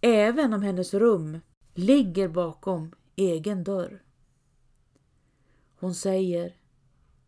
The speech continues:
"Mitt öde är hårdare än jag förmår bära. Jag tvingas exponera min heder för att sovera en genom skulder ruinerad familj." Ingen vill umgås med Hedvig.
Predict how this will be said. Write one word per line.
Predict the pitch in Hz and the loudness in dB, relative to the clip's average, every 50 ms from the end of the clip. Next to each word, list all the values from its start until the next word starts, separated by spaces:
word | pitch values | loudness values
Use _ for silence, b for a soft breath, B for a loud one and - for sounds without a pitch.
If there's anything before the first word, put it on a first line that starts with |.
| _ b b b b b b b b | _ b b b b b b b b
"Mitt | - 196 202 202 - | -2 -2 -2 0 2
öde | - 220 208 196 190 185 214 | 4 4 6 6 4 4 2
är | 220 | 0
hårdare | 185 208 208 185 180 180 185 202 196 | 0 0 0 0 0 0 0 0 -2
än | 185 180 | -2 -2
jag | 180 180 180 | -4 -4 -4
förmår | - 190 180 180 180 | -4 -4 -2 -2 -2
bära. | 160 180 190 185 175 170 175 185 202 196 180 180 - _ _ _ _ _ _ _ _ _ _ _ _ _ _ _ B B B B B B B | -2 -2 -4 -4 -4 -4 -6 -6 -8 -8 -10 -12 -16 _ _ _ _ _ _ _ _ _ _ _ _ _ _ _ B B B B B B B
Jag | - 208 - | -2 -2 -2
tvingas | - - 247 247 220 208 233 226 226 - - | 0 2 2 2 2 2 0 -2 -4 -4 -6
exponera | 220 220 - - - - 233 214 214 233 254 269 269 262 | -6 -6 -6 -6 -4 -2 0 2 4 6 6 6 6 6
min | 226 214 196 185 | 2 0 -2 -2
heder | 190 214 226 240 240 220 180 185 185 175 | 0 2 2 2 2 2 0 0 -2 -2
för | - 196 | -2 -4
att | 196 190 - | -6 -6 -6
sovera | - - 214 202 175 202 214 233 247 233 220 190 175 170 B B B B B B B | -6 -4 -4 -2 -2 0 0 0 0 0 -2 -4 -6 -8 B B B B B B B
en | - 196 196 190 | -2 0 0 0
genom | 214 202 202 185 | 0 0 -2 -4
skulder | - - - - 226 220 196 185 190 202 226 214 | -6 -6 0 2 4 4 4 4 2 0 0 0
ruinerad | 185 180 185 185 185 175 180 196 208 202 190 185 180 170 | 0 -2 -2 -2 -2 -2 -4 -4 -4 -4 -6 -6 -8 -10
familj." | - - 185 180 185 202 196 190 190 196 185 _ _ _ _ _ _ _ _ _ _ _ _ _ _ _ _ _ _ _ _ _ _ _ b b b b b b b b b b b b b b _ | -12 -12 -10 -10 -8 -10 -10 -12 -14 -16 -18 _ _ _ _ _ _ _ _ _ _ _ _ _ _ _ _ _ _ _ _ _ _ _ b b b b b b b b b b b b b b _
Ingen | - 208 196 175 185 214 220 190 | 0 2 2 2 0 0 0 0
vill | 185 175 | -2 -2
umgås | 151 160 170 165 165 165 170 170 165 - | 0 -2 -2 -2 -4 -8 -10 -10 -10 -10
med | 175 170 | -10 -8
Hedvig. | 170 185 180 165 175 - - - - - - | -8 -8 -8 -10 -12 -16 -18 -18 -20 -20 -20